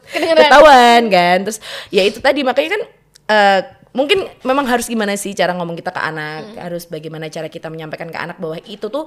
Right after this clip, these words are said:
Speaker 2: baik, itu enggak, itu jangan, itu iya.
Speaker 1: Hmm.
Speaker 2: Itu tuh memang harus ditegaskan dari sekarang.
Speaker 1: Hmm.
Speaker 2: Manja wajib namanya orang tua, tapi
Speaker 1: Hmm.
Speaker 2: nggak bisa kita terapkan terus untuk segala aspek kehidupan dia kita manjain, nggak bisa. Karena suatu saat pasti dia juga akan berkembang dengan
Speaker 1: Betul,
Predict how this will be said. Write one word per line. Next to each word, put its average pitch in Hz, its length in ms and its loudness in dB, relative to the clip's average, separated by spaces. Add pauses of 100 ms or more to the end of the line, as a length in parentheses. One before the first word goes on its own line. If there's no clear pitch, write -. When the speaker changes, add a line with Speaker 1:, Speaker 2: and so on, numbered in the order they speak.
(260)
Speaker 2:
baik, 196 480 0
itu - 220 -8
enggak, 185 420 -2 (220)
itu 202 220 -8
jangan, 180 400 -4
itu 233 200 -10
iya. 190 320 -10 (140)
Speaker 1:
Hmm. 233 160 -20
Speaker 2:
Itu 226 180 -10
tuh 269 100 -6
memang 277 200 -6
harus 185 160 -10
ditegaskan 180 400 -8
dari 170 120 -2
sekarang. 147 380 -6
Speaker 1:
Hmm. - 420 -20
Speaker 2:
Manja 247 320 4
wajib 180 380 2 (280)
namanya 170 320 -6
orang 165 160 -4
tua, 156 400 -6
tapi 175 220 -12
Speaker 1:
Hmm. 233 100 -4
Speaker 2:
nggak 175 80 -4
bisa 233 320 -2 (240)
kita - 240 -4
terapkan 208 360 0
terus 359 520 -4
untuk 233 240 -6
segala 190 260 2
aspek - 280 -4
kehidupan 190 340 -6
dia 208 120 -4
kita 196 140 -10
manjain, 156 340 -14
nggak - 120 -20
bisa. - 260 -20
Karena - 200 -20
suatu 190 220 -12
saat 208 140 -8
pasti 247 200 -8
dia 262 100 -6
juga 220 240 0
akan 214 140 -4
berkembang 196 360 0
dengan 175 220 -6
Speaker 1:
Betul, 233 80 -4